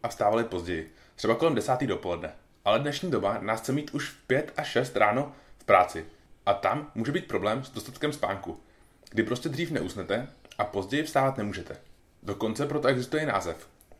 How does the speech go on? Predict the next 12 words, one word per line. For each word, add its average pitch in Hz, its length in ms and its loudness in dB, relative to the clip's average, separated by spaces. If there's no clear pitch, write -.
Společenský 139 680 -2
jetlag. 101 360 -4
Takže 110 220 2
sovy 123 260 0
cestují 127 320 -2
mezi 127 200 0
časovými 127 380 -2
pásmy 120 320 0
každý 107 260 0
den. 85 240 -2
Pro 151 160 2
kamarády 95 600 4